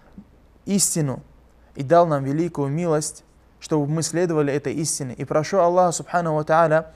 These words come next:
чтобы указал нам ложь ложью и дал нам великую милость, чтобы мы сторонились этой лжи. سبحانك اللهم وبحمدك أشهد أن لا إله إلا أنت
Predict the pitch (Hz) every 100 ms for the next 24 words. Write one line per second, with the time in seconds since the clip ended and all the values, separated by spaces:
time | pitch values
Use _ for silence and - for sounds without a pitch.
0 | - - - 170 160 156 165 160 190 160
1 | 139 - - - 143 180 180 147 175 185
2 | 151 135 165 165 139 147 170 160 151 160
3 | 160 156 - - - - 156 151 151 151
4 | 147 - - 139 143 175 156 135 135 135
5 | 131 139 131 _ - - - - _ -
6 | 139 165 165 147 143 139 143 151 170 151
7 | 139 135 151 170 139 139 - 160 143 139
8 | 143 147 151 151 143 147 151 147 147 147
9 | 156 160 156